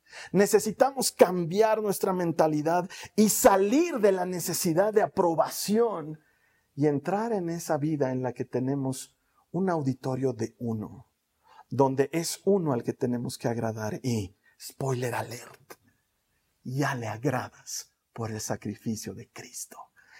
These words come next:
Alguien debería decir amén a eso. Ya le agradas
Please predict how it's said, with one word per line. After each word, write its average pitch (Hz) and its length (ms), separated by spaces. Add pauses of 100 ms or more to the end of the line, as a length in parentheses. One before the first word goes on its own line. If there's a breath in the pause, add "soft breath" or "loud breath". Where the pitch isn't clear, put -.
(120)
Alguien 127 320
debería 113 400
decir - 400
amén 113 420
a - 180
eso. - 320 (420 loud breath)
Ya 185 520
le 170 180
agradas - 840